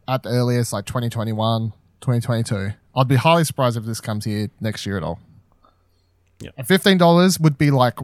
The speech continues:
Speaker 1: what, twenty fucking Australian dollars?
Speaker 2: Yeah, at least.
Speaker 1: Get fucked.
Speaker 2: Even higher,
Speaker 1: Nah.
Speaker 2: probably.
Speaker 1: No. No.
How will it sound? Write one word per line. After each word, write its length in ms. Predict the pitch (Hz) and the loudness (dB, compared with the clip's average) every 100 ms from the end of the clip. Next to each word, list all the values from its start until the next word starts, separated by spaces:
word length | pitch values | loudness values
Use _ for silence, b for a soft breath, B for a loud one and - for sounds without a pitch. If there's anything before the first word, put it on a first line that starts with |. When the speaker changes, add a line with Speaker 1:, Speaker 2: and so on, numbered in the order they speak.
| 113 | -4
Speaker 1:
what, 280 | 156 123 - | 2 2 0
twenty 320 | - 175 196 | 2 4 6
fucking 380 | 214 240 226 220 | 4 4 4 2
Australian 480 | 202 - 190 196 185 | -2 2 4 4 4
dollars? 460 | 170 196 285 320 - | 4 4 2 -2 -10
Speaker 2:
Yeah, 280 | 107 214 - _ _ _ _ _ _ | -4 -4 -4 _ _ _ _ _ _
at 120 | 120 | -8
least. 140 | 95 107 | -2 2
Speaker 1:
Get 200 | 185 - | 2 4
fucked. 440 | 139 110 - - - | 2 2 0 -14 -8
Speaker 2:
Even 240 | 107 107 | -6 -4
higher, 260 | 98 98 127 | -2 2 4
Speaker 1:
Nah. 180 | 151 117 | 4 4
Speaker 2:
probably. 180 | 104 - _ _ _ | -2 -6 _ _ _
Speaker 1:
No. 540 | 143 151 175 190 147 87 - _ _ _ B 196 175 170 _ _ _ _ _ _ _ _ _ _ _ | 2 4 8 8 6 2 -8 _ _ _ B -20 -18 -20 _ _ _ _ _ _ _ _ _ _ _
No. 260 | 202 202 | 6 6